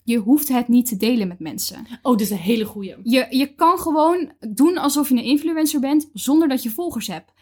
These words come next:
Speaker 1: Ga het gewoon uittesten op een
Speaker 2: Ga het
Speaker 1: leeg
Speaker 2: gewoon doen.
Speaker 1: Instagram-account. Begin gewoon die foto's te maken.
Speaker 2: En vertel het
Speaker 1: Doe
Speaker 2: niemand.
Speaker 1: gewoon, vertel het niemand.
Speaker 2: Laat het succes
Speaker 1: Ja.
Speaker 2: spreken.
Speaker 1: Precies, ga, doe het gewoon.
Speaker 2: Ja.
Speaker 1: Hè? Dat, ja. Goeie.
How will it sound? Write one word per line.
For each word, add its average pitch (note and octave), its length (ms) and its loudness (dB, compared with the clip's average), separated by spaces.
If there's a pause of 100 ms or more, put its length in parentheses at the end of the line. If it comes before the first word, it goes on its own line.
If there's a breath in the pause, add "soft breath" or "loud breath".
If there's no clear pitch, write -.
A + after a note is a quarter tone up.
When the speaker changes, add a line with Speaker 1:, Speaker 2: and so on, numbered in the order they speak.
Speaker 1:
Ga - 160 -4
het F#4+ 120 0
gewoon E4 200 2
uittesten E4+ 460 -4
op C#4 80 -6
een A#3+ 60 0
Speaker 2:
Ga A#3+ 60 2
het D#4 80 4
Speaker 1:
leeg F4 80 -2
Speaker 2:
gewoon C#4+ 160 2
doen. D4 100 2
Speaker 1:
Instagram-account. B3 640 -2
Begin C#4+ 280 0
gewoon D#4 200 2
die C#4 100 4
foto's A#3 440 -6
te G#3 80 -8
maken. G3 340 -6
Speaker 2:
En B3+ 100 -6
vertel C#4 380 -6
het G#3 180 -2
Speaker 1:
Doe E4 120 6
Speaker 2:
niemand. C#4 80 2 (140)
Speaker 1:
gewoon, - 160 -10
vertel G#4+ 320 0
het F#4 100 0
niemand. F4 640 -2 (200)
Speaker 2:
Laat C4 280 -2
het D#4 160 -6
succes D#4 320 0
Speaker 1:
Ja. C#4 100 -2
Speaker 2:
spreken. A3+ 680 -12
Speaker 1:
Precies, D#4 480 2
ga, - 280 0 (100)
doe D#4 140 4
het F4 120 -2
gewoon. F3+ 500 -6
Speaker 2:
Ja. A#3+ 220 -4
Speaker 1:
Hè? C#4 120 4 (220)
Dat, - 360 -8
ja. A#3 440 -2 (360)
Goeie. G3+ 480 0